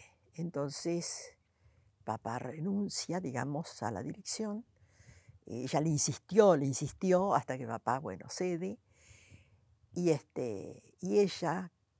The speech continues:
con una, yo digo, eh, es, es un ejemplo de madre increíble.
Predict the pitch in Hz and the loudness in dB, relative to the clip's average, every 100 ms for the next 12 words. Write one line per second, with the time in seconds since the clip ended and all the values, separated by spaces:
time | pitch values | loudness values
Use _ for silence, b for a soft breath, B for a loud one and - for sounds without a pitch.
0 | _ 135 170 226 214 208 - - 427 - | _ -2 -2 0 -2 -4 -6 -18 -14 -8
1 | 214 202 208 208 185 - 82 - - _ | -6 -4 -4 -2 -4 -4 -6 -8 -16 _
2 | _ 190 190 - - _ _ _ _ _ | _ -8 -8 -10 -16 _ _ _ _ _
3 | - - 185 214 151 - 190 208 196 160 | -16 -12 -6 -4 -6 -6 -4 -4 -4 -6
4 | 147 120 139 160 175 143 151 156 135 113 | -4 -4 -2 -2 -4 -6 -6 -6 -6 -6
5 | 117 185 175 - | -4 -4 -4 -10